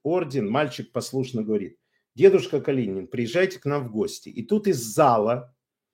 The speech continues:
хорошо поставленный голос,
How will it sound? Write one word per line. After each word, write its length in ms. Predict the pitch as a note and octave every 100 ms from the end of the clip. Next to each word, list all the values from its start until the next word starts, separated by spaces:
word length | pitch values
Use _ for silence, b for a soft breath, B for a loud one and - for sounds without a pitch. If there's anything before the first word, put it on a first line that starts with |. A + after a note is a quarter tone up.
| _ _
хорошо 460 | - - D3+ - G3+
поставленный 720 | G3+ C3 - D#3+ C#3 C#3 B2+
голос, 760 | B2 B2 B2 A2 C3+ - -